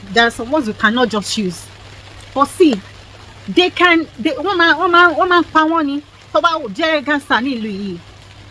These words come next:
wọ́n máa pa wọ́n, wà á kọ̀ rí a pé wọ́n shoot ọmọ kan, or bóyá wọ́n gún ọmọ kan lọ́bẹ, like, eh, S T A B, like, wọ́n gún ọmọ kan lọ́bẹ sí ibì kan ní Woolwich or kìíní kan, àwọn mú ẹ̀gbọ́n àtàbúrò. It's going on a lot here. It's happening a lot here.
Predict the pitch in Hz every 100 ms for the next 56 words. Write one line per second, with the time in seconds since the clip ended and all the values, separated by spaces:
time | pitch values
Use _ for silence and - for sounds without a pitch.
0 | - - - 269 240 - 226 269 277 220
1 | 226 277 - 220 302 294 277 277 - 285
2 | 226 226 214 - 214 220 202 214 285 277
3 | 262 247 202 180 254 240 233 - 233 269
4 | 190 208 202 - - - 196 202 196 -
5 | - - - - - 220 214 208 285 -
6 | 262 233 208 196 190 196 196 196 285 269
7 | 208 240 247 226 226 - 226 262 202 208
8 | 202 - 240 240 233 202 208 226 262 247
9 | 247 254 - 190 - 226 254 202 185 247
10 | 196 175 208 269 208 240 240 185 180 247
11 | 226 196 - - - - 320 226 370 403
12 | 330 302 247 220 220 233 - - 208 226
13 | 311 - 349 233 208 220 - 226 170